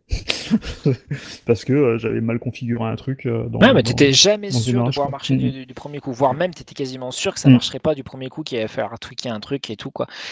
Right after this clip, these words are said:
Speaker 2: Et, euh, et alors effectivement, bon, on va pas, je vais pas trop avancer dans la, dans la chronologie, et effectivement, la, la période M S dos a laissé pas mal de séquelles,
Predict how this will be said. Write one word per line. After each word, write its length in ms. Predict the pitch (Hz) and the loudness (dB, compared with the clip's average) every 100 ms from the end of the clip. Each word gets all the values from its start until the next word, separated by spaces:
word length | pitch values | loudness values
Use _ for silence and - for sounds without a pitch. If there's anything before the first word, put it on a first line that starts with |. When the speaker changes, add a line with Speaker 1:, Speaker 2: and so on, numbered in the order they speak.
| - | -6
Speaker 2:
Et, 180 | - 117 | 0 2
euh, 80 | 110 - - - - | 2 -2 -10 -8 0
et 180 | 110 110 | 2 4
alors 200 | 113 110 | 4 0
effectivement, 360 | - - 170 | -2 -2 0
bon, 120 | 117 92 | 0 -2
on 100 | 113 | -2
va 80 | 113 | 0
pas, 100 | - | 0
je 60 | - | 0
vais 60 | |
pas 160 | 117 117 | 0 0
trop 200 | - - | 0 0
avancer 300 | 117 110 - | 0 0 -4
dans 80 | 113 | -2
la, 260 | 101 101 | 0 0
dans 200 | 113 117 | -4 -6
la 100 | 107 | -6
chronologie, 680 | 107 117 110 110 117 123 147 | -4 -4 -2 -2 0 0 -2
et 120 | 107 | -2
effectivement, 560 | 95 - 110 - 123 131 | -4 -8 -10 -6 0 2
la, 240 | 113 98 | 2 0
la 220 | 95 95 | -2 -2
période 320 | 98 113 117 113 | 0 2 2 2
M 300 | 101 98 110 | 0 0 -2
S 180 | 110 107 | -4 0
dos 260 | 123 113 | 0 2
a 40 | 110 | -2
laissé 220 | 98 - | -4 -6
pas 100 | 107 | -6
mal 120 | 107 | -4
de 80 | 104 | -4
séquelles, 360 | - 120 175 | -4 2 2